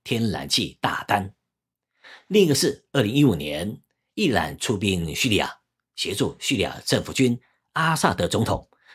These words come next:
打击伊斯兰国等叛军势力，稳住政权。由于当时的伊斯兰国气焰嚣张啊，声名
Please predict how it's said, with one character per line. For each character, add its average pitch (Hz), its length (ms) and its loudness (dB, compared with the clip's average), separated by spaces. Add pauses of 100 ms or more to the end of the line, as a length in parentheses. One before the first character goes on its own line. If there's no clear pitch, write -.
打 113 200 0
击 135 280 0
伊 202 140 2
斯 147 100 2
兰 104 120 0
国 92 320 -2
等 78 400 -4
叛 - 180 -2
军 - 160 -2
势 - 140 2
力， - 260 -2 (460)
稳 120 280 2
住 185 220 6
政 110 160 4
权。 85 380 -6 (920)
由 151 120 2
于 156 60 4
当 196 280 4
时 160 140 2
的 120 180 0
伊 185 140 2
斯 175 140 4
兰 113 100 4
国 82 320 -2
气 - 240 0
焰 113 220 2
嚣 90 180 0
张 82 160 -2
啊， - 100 -4 (420)
声 113 200 -4
名 85 240 -2